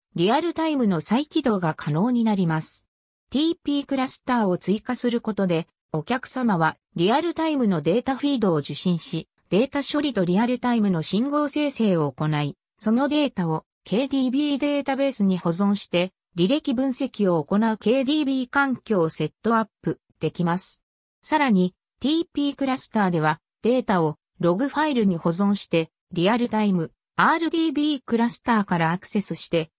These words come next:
イベントの再生を行うことができるため、アールディービーの復元力に欠かせません。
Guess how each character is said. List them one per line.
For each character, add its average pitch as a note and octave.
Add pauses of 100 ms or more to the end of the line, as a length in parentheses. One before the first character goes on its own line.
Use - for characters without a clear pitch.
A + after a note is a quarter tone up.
(100)
イ D#3+
ベ G#3+
ン D4
ト D4
の C#4+
再 C4+
生 C#4
を A#3+
行 B3+ (120)
う C4
こ C4
と B3
が F3+
で D3+
き -
る G#3+
た E3+
め、 D#3 (240)
ア F#3+
ー D#4+
ル E4
デ E4+
ィ D#4+
ー -
ビ C#4+
ー A#3+
の G3+
復 -
元 C#4+
力 A3+
に E3+
欠 -
か -
せ A3+
ま G#3
せ G3
ん。 C#3+